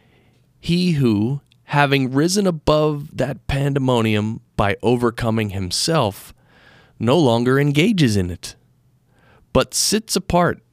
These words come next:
quiet, subdued, calm, and self-possessed, freed from all strife, all bias, all condemnation, and bestows upon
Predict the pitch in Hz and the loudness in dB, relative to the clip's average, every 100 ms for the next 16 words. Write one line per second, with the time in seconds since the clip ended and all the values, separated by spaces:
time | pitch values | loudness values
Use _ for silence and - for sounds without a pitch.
0 | _ _ _ _ - 139 170 160 92 _ | _ _ _ _ -6 -2 0 0 -2 _
1 | _ _ _ _ - - 135 123 123 143 | _ _ _ _ -8 -2 0 0 0 2
2 | 151 117 92 - _ _ _ _ _ _ | 2 0 -2 -14 _ _ _ _ _ _
3 | _ _ - 120 123 117 92 87 _ _ | _ _ -4 0 2 0 -2 -6 _ _
4 | _ _ _ _ - 90 - - 107 110 | _ _ _ _ -8 -6 -4 -2 -2 -2
5 | - 104 98 101 - - - _ _ _ | -4 -4 -4 -8 -10 -12 -18 _ _ _
6 | _ _ - _ _ - - 127 131 135 | _ _ -20 _ _ -20 -4 2 4 4
7 | 131 113 107 92 - 117 131 135 - - | 0 -2 -4 -2 0 2 2 0 -4 -2
8 | 123 127 127 - - _ _ _ _ _ | 0 0 -2 -8 -20 _ _ _ _ _
9 | - 107 110 104 98 104 101 - - - | -2 0 0 0 0 0 -4 -6 -12 -16
10 | _ _ _ _ _ 101 113 113 - 101 | _ _ _ _ _ -2 0 -2 -4 -4
11 | 107 110 92 95 - 90 87 _ _ _ | -4 -4 -4 -4 -6 -8 -10 _ _ _
12 | _ _ _ _ _ _ _ _ - 107 | _ _ _ _ _ _ _ _ -2 0
13 | 101 104 101 - - 117 151 156 143 139 | 0 0 -2 -2 0 0 0 -2 -4 -4
14 | 135 127 123 | -4 -4 -6